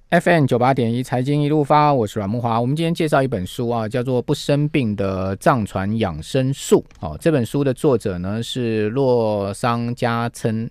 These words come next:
医师。哦，在我们节目现场啊，是时报出版所出版的书啊。呃，那本书的作者呢，他其实在这本书里面讲了很多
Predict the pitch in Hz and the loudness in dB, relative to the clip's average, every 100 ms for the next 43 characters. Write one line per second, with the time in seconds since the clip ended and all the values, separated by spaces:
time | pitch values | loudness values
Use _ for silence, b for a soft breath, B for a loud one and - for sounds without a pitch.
0 | - 127 120 - 117 - 101 80 131 101 | -8 -8 -6 -4 -6 -4 -6 -2 0 0
1 | 104 113 127 160 113 - 78 85 92 127 | 0 -2 2 0 0 -6 -8 -8 -6 -6
2 | - 113 127 - 117 101 90 85 85 76 | -2 0 0 0 -2 -2 -2 -6 -10 -12
3 | _ _ - - 98 85 80 78 - 127 | _ _ -12 -4 -4 -4 -6 -10 -6 -4
4 | 113 82 85 90 117 107 101 95 B B | -2 -4 -8 -6 -4 -2 -2 -4 B B
5 | B - 117 117 117 113 - - 180 160 | B 0 2 2 0 -4 -8 -6 -2 -2
6 | - _ _ _ _ - - 143 214 196 | -4 _ _ _ _ -4 0 4 6 6
7 | 214 180 135 107 107 120 165 151 135 127 | 6 4 4 2 0 0 0 0 -4 -4
8 | 131 127 127 - - 180 156 147 110 147 | -4 -2 -4 -8 -2 2 2 2 0 0
9 | 117 117 113 110 85 90 90 82 113 117 | 0 -2 -2 -2 -4 -4 -6 -2 0 2
10 | 120 | 0